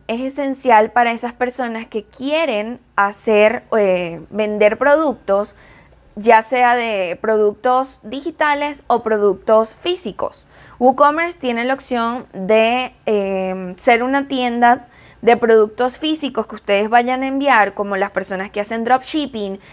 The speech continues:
las personas que tienen su propio negocio, am, que venden ropa, que venden repuestos de carros, que lo que quieran. Lo que quieran lo pueden vender en WooCommerce.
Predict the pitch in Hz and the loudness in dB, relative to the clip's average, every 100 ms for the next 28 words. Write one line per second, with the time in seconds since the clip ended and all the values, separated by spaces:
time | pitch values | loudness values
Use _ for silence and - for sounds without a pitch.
0 | - - 220 226 220 220 214 220 233 226 | -16 -2 -2 0 -2 -2 -6 -4 -2 -2
1 | 226 240 240 214 214 226 226 220 226 226 | -4 -4 -2 -2 -2 -2 -2 2 2 2
2 | - 214 214 214 - - - - 214 208 | 0 4 6 4 -6 -20 -20 0 4 6
3 | 202 196 185 170 - _ _ _ _ _ | 4 0 -6 -8 -12 _ _ _ _ _
4 | _ 240 240 240 240 247 - 233 262 220 | _ -2 0 -2 -6 0 0 2 -2 -2
5 | 202 208 214 220 - 208 - 220 202 180 | -4 -4 -4 -4 -4 -8 -8 -6 -6 -4
6 | - 254 294 240 226 226 214 208 202 - | 2 4 4 2 0 -2 -4 -4 -6 -20
7 | _ 240 247 240 226 226 254 240 156 92 | _ -2 2 2 -2 -8 -4 -2 -4 -8
8 | _ _ _ _ _ - - 240 233 269 | _ _ _ _ _ 0 0 0 -4 0
9 | 277 339 330 277 233 233 247 247 226 226 | 2 2 -2 -2 -2 -2 -4 -2 -2 0
10 | 220 220 202 170 107 90 - | 0 0 2 -2 -4 -14 -20